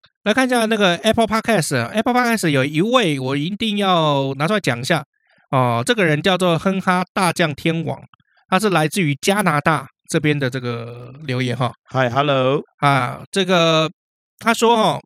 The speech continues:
Speaker 1: 他是从 Spotify 过来打五星好评哈。
Speaker 2: Spotify。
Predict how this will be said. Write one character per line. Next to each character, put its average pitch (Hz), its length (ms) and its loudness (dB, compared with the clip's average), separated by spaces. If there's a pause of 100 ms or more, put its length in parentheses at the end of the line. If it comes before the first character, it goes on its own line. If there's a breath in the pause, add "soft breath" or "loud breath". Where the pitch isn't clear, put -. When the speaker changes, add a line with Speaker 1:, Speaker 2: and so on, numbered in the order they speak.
(480)
Speaker 1:
他 262 120 2
是 269 60 -4
从 180 160 2
Spotify 180 580 0
过 175 180 0
来 131 140 0
打 131 180 -4
五 127 120 -6
星 151 180 -6
好 143 200 -4
评 - 140 -12
哈。 110 160 -14
Speaker 2:
Spotify。 90 640 -2